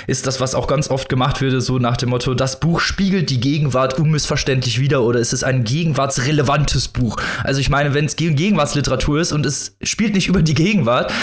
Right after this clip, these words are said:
was, was, worüber diskutiert man dann? Also was ist das für eine Aussage halt, ne? Weil,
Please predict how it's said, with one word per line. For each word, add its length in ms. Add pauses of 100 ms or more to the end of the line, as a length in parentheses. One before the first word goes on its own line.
(120)
was, 340
was, 280
worüber 440
diskutiert 480
man 120
dann? 240
Also 320
was 120
ist 160
das 140
für 60
eine 100
Aussage 440
halt, 200
ne? 180
Weil, 220